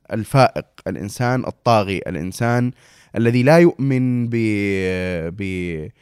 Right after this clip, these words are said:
بكثير من القيم، بكثير من الأخلاق، بل كان نيتشه يصرح أن الأخلاق لا معنى لها، يعني.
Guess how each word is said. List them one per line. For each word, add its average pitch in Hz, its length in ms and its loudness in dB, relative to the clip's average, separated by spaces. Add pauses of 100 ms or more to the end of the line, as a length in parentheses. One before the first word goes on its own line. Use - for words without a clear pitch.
(280)
بكثير 120 580 0
من 113 180 -2
القيم، 107 640 0
بكثير 107 380 -4
من 104 100 -2
الأخلاق، 147 440 -6
بل 196 120 -4
كان 190 260 -4
نيتشه 196 240 -6
يصرح 147 400 -8
أن 104 160 -8
الأخلاق 110 720 -6
لا 156 160 0
معنى 117 280 0
لها، 147 220 -4
يعني. - 300 -18